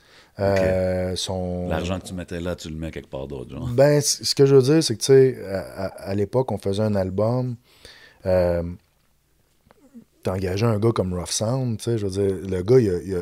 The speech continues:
Speaker 2: il a, il a grandi avec nous, tu sais, on
Speaker 1: Yeah.
Speaker 2: a, on a tous grandi ensemble. Fait que quand tu travailles avec des gars comme ça, ils char-, ils coûtaient pas la même chose qu'ils coûtent aujourd'hui, tu comprends ce que je veux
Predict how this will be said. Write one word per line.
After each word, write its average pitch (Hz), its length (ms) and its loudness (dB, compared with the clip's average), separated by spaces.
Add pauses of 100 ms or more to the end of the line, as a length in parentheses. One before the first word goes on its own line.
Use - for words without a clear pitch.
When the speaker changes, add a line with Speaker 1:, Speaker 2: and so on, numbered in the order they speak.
Speaker 2:
il 95 140 -6
a, 87 40 -8 (560)
il 92 100 -6
a 90 60 -4
grandi 92 400 -4
avec 90 280 -4
nous, 110 280 -2
tu - 120 -12
sais, 120 40 0
on 107 100 0
Speaker 1:
Yeah. 101 100 0
Speaker 2:
a, - 20 -2 (140)
on 104 120 -4
a 101 60 -4
tous 127 140 -2
grandi 104 400 -4
ensemble. 95 460 -6 (540)
Fait 95 160 -4
que 92 260 -2
quand 113 220 -2
tu - 100 -8
travailles 104 300 0
avec 110 140 0
des 92 160 -4
gars 107 140 0
comme 92 220 -6
ça, 131 280 -4
ils 87 300 -6
char-, 85 300 -6 (580)
ils 101 140 -10
coûtaient - 260 -4
pas 139 140 2
la 120 80 2
même 98 180 -4
chose 123 240 -4
qu'ils - 80 -20
coûtent 113 220 -4
aujourd'hui, 90 520 -8
tu - 60 -16
comprends 87 300 -12
ce 113 60 -14
que 117 40 -8
je 107 60 -6
veux 104 40 -6